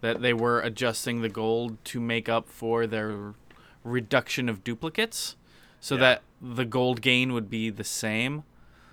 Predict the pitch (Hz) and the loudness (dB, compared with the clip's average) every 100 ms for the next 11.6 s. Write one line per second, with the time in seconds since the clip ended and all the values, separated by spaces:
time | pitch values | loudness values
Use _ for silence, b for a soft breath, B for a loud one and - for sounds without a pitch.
0 | b b - - - 143 123 113 117 143 | b b -20 -18 0 2 4 2 2 4
1 | 175 226 240 139 - 139 139 135 117 110 | 4 4 2 0 4 4 4 4 0 -2
2 | 123 139 143 131 127 131 135 151 147 123 | 0 0 2 0 -2 -2 -2 -2 -2 -2
3 | 117 - 117 - 131 131 160 156 120 110 | -2 -2 -2 -2 -4 -2 -2 0 0 0
4 | 107 98 113 127 156 156 131 120 120 117 | 0 0 0 2 2 2 0 0 0 -2
5 | _ - 120 110 - 135 135 127 123 117 | _ -2 -2 -2 -2 -2 0 2 2 4
6 | 120 120 135 135 139 120 117 104 101 110 | 4 4 4 6 6 4 2 -2 0 -2
7 | 107 - - 110 113 113 120 117 - _ | -2 -8 -14 -8 -4 0 -2 -2 -12 _
8 | _ b b b 104 101 90 87 85 - | _ b b b -10 -6 -6 -8 -10 -14
9 | - - - 131 175 170 233 277 269 254 | -20 -20 -16 -10 -8 -2 6 8 8 6
10 | 240 226 208 196 175 156 139 127 117 110 | 6 6 6 6 6 6 6 6 6 4
11 | - 117 165 104 104 | -2 0 2 2 2